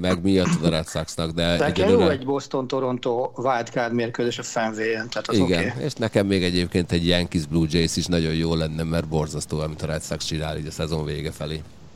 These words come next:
Speaker 2: Hát figyelj, még
Speaker 1: Meg a
Speaker 2: egy csapattól
Speaker 1: közepénél.
Speaker 2: nem ment át így a covid, mint ahogy a, mint ahogy a Red Soxon átment azért. Tehát azért volt tíz fölött volt a, a, a csúcs, amikor tíz fölötti játékos volt a covid listán.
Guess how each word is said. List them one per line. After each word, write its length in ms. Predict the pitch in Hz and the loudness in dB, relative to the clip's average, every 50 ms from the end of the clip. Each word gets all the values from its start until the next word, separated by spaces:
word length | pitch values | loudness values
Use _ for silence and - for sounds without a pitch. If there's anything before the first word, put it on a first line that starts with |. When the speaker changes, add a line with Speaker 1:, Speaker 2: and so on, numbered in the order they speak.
| - - - - - - - - - - - - - - - - - | -20 -20 -20 -20 -20 -20 -20 -20 -20 -20 -20 -20 -20 -20 -14 -6 -2
Speaker 2:
Hát 220 | - - - - | 0 0 0 0
figyelj, 280 | - - 135 135 123 120 | 2 4 4 4 6 6
még 120 | 131 131 | 6 6
Speaker 1:
Meg 80 | - 139 | 6 4
a 40 | - | 4
Speaker 2:
egy 60 | - | 4
csapattól 280 | 101 95 80 90 82 | 2 4 4 2 2
Speaker 1:
közepénél. 340 | - 92 87 85 85 127 123 | 2 2 2 4 4 4 4
Speaker 2:
nem 140 | 131 131 139 | 4 4 2
ment 220 | 143 127 110 104 | 2 2 0 2
át 180 | 117 110 107 - | 0 0 0 0
így 140 | 123 117 120 | 0 0 0
a 80 | 117 | 0
covid, 440 | 117 - 123 117 117 117 113 123 196 - - - | 0 2 2 2 2 2 0 -2 -4 -6 -6 -4
mint 340 | - - 117 113 110 110 | -2 2 2 2 4 4
ahogy 140 | 120 113 113 | 4 4 4
a, 240 | 110 107 107 107 110 | 4 4 2 2 2
mint 140 | 107 110 104 | 2 2 4
ahogy 120 | - 110 110 | 4 2 2
a 40 | |
Red 140 | 107 104 104 | 2 2 0
Soxon 320 | - - 113 110 - 113 107 | 0 -2 -4 -2 0 0 0
átment 340 | 104 101 - 104 107 110 | 0 0 0 -2 -4 -2
azért. 320 | - - 120 107 104 104 - - - - - - - - - - - | -2 0 2 2 0 0 -2 -6 -10 -10 -10 -12 -16 -18 -20 -18 -10
Tehát 180 | - - - - | -4 -2 0 2
azért 420 | 117 117 120 117 110 113 - - | 4 4 4 4 2 0 -2 0
volt 300 | - 151 139 123 - - | 2 4 4 2 0 0
tíz 260 | - 156 143 135 127 | 2 4 4 4 4
fölött 260 | - - 127 117 113 - | 4 2 4 4 4 4
volt 200 | 120 113 110 - | 2 2 2 2
a, 280 | 120 117 110 110 - 117 | 2 2 4 2 2 2
a, 140 | 113 110 | 2 0
a 80 | 113 110 | 0 -2
csúcs, 340 | - - 120 110 107 - - | 0 0 2 2 2 0 -2
amikor 400 | 107 107 107 - - - 110 110 127 - | 0 0 0 -2 0 -2 -2 -2 -2 -2
tíz 220 | - 123 113 - | -2 0 0 0
fölötti 240 | - 104 104 - 120 | 0 -2 0 0 2
játékos 340 | 117 107 104 110 107 107 - | 0 0 2 2 0 0 0
volt 140 | - - - | -2 -4 -4
a 80 | 110 | -2
covid 260 | 117 117 104 107 104 | -2 0 0 0 0
listán. 360 | 101 107 - - - - 113 | -2 -2 -6 -4 -4 -6 -6